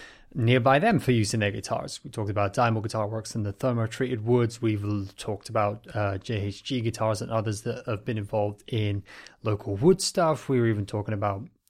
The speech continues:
I believe, the, one of the Whale Hazard builds that I pointed out, uh, a couple episodes ago. Also, the Andromeda there that I kind of hinted at as a, um, like a bonus when I was going through a bunch of guitar builds. Um, on top of their new bass was a local wood build that had some interesting stuff using woods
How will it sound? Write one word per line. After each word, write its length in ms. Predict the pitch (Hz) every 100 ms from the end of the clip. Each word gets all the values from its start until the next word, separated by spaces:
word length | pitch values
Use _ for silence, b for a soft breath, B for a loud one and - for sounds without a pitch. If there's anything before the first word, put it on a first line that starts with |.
| -
I 60 | 107
believe, 340 | 101 98 95
the, 200 | 107 104
one 180 | 98 104
of 60 |
the 80 | 101
Whale 280 | 98 135 127
Hazard 340 | 123 113 113
builds 300 | 123 117 113
that 80 | -
I 80 | -
pointed 440 | - 123 120 113
out, 220 | 110 110 B B B B _
uh, 340 | 117 107 107 123
a 60 | 117
couple 360 | - 143 147
episodes 420 | 170 196 143 104
ago. 220 | 101 101 101
Also, 440 | 110 107 107 104
the 140 | 104
Andromeda 640 | 98 98 - 117 123 110 98
there 240 | 101 101
that 140 | 104 -
I 100 | 101
kind 220 | 117 101
of 80 | -
hinted 320 | 123 117 107
at 160 | 110
as 160 | 110 101
a, 240 | 104 104
um, 340 | 101 98 101 98 B B B B -
like 60 | 110
a 60 |
bonus 460 | 98 123 117 107 -
when 80 | 113
I 40 |
was 100 | 107
going 120 | 110
through 160 | 101 107
a 40 |
bunch 200 | 107 98
of 40 | 107
guitar 260 | 147 170
builds. 260 | 139 123 117 B B B -
Um, 760 | 131 123 123 123 123 123 127 -
on 160 | 117
top 220 | 110 123 110
of 80 |
their 120 | 107 107
new 200 | 110 104
bass 440 | 117 110 104 -
was 520 | 127 101 107 104 101
a 60 | 104
local 380 | 101 98 - 101
wood 200 | 101 -
build 260 | 185 135
that 100 | 107
had 120 | 101
some 140 | 113 131
interesting 540 | 113 - 110 - 107
stuff 320 | - 110 101
using 300 | 110 101 98
woods 300 | 98 101 -